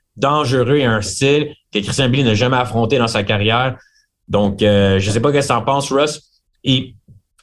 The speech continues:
ta situation avec Mbili, si, je sais que tu vas être sur place probablement pour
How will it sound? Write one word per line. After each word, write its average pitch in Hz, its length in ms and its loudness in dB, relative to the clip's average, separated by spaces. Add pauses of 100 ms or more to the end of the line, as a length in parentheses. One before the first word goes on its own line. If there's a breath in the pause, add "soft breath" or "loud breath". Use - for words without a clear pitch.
ta 135 100 2
situation 135 300 0
avec 139 160 2
Mbili, 131 240 2
si, 139 240 -4
je 107 100 -4
sais 151 120 -2
que 156 60 -6
tu 143 60 -8
vas 135 100 2
être 127 60 -4
sur - 180 -6
place 139 200 -2
probablement 120 480 2
pour 120 400 0